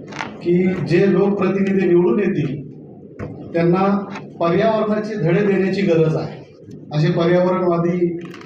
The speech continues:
पाणीच्या प्रश्नावर काम करणाऱ्या सामाजिक संघटनेच्या काही लोकांच्या मुलाखती घेण्यात आल्या. म्हणजे याचा अर्थ असा आहे की पुणे शहराला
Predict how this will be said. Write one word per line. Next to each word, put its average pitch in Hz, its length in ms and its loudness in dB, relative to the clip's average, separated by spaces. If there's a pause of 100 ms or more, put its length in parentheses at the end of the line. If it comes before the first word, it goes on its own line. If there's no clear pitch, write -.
(200)
पाणीच्या 170 360 2
प्रश्नावर 175 420 0
काम 170 200 0
करणाऱ्या 165 520 2
सामाजिक 160 440 2
संघटनेच्या 156 920 0 (360)
काही 151 160 2
लोकांच्या 160 400 2
मुलाखती 156 500 0
घेण्यात 147 260 4
आल्या. 113 300 -4 (500)
म्हणजे 156 220 2
याचा 196 340 2
अर्थ 202 240 2
असा 196 320 0
आहे 175 200 0
की 202 80 -2
पुणे 175 260 2
शहराला 185 680 0